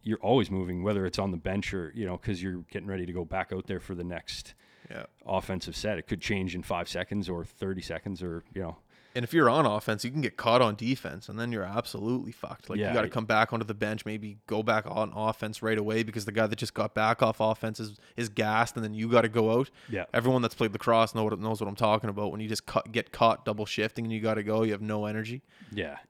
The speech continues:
Speaker 1: You, <laughs> it's never good. The, uh, and then you've got what's called, like, the transition players. I think, you know, there's probably two of them, maybe one on the floor
Speaker 2: Yeah.
Speaker 1: at, at most times, and he
Speaker 2: Yeah.
Speaker 1: kinda plays both ends of the floor. But if you get,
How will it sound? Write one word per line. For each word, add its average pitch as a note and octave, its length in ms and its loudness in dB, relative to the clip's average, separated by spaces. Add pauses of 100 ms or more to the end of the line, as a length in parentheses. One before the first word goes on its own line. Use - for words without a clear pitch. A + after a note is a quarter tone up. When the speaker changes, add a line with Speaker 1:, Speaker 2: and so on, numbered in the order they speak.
Speaker 1:
You, G2+ 300 -4
<laughs> - 640 -18
it's - 160 -8
never F#2+ 240 0
good. E2 360 -8 (280)
The, G#2 260 -2
uh, F2+ 200 -4 (340)
and A2 100 0
then B2+ 160 4
you've A2+ 140 -2
got A#2+ 180 2 (180)
what's A2 280 -6
called, G2+ 220 0
like, F#2 120 -6
the - 80 -8
transition F2+ 540 -4
players. F2 400 -6
I F2+ 80 -6
think, G2 280 -6
you A2 80 -10
know, E2 140 -6 (380)
there's - 100 -6
probably F2+ 200 2
two G2 280 -2
of F2+ 60 -2
them, F#2+ 160 0
maybe F#2 200 0
one F2+ 320 -2
on F#2 120 -2
the F2 80 -4
floor F2+ 520 -4
Speaker 2:
Yeah. A2+ 140 -6 (160)
Speaker 1:
at, D2+ 80 -10 (140)
at F2 120 -8
most E2+ 280 -6
times, F2+ 480 -6
and F2+ 160 -6
he G2 60 -2
Speaker 2:
Yeah. F#2 60 -4
Speaker 1:
kinda F2+ 220 -6
plays F2 540 -6 (420)
both F#2 260 0
ends F2+ 200 -4
of F2 60 -4
the E2+ 60 -6
floor. F2 440 -6
But G2+ 100 -2
if F2 100 -4
you A2+ 140 2
get, G2+ 220 0